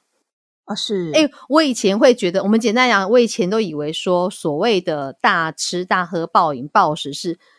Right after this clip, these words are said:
Speaker 2: 比如说我今天去餐厅，呃，吃buffet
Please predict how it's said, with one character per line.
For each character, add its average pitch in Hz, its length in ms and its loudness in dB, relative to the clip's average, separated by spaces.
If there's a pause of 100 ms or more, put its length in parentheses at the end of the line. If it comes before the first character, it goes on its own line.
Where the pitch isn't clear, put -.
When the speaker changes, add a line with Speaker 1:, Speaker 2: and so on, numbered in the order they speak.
Speaker 2:
比 233 100 -2
如 240 60 2
说 240 180 2
我 185 80 2
今 208 160 -4
天 220 220 0
去 208 400 -4
餐 190 320 -6
厅， 202 360 -6 (360)
呃， 160 180 -6
吃 - 160 -6
buffet 175 520 -2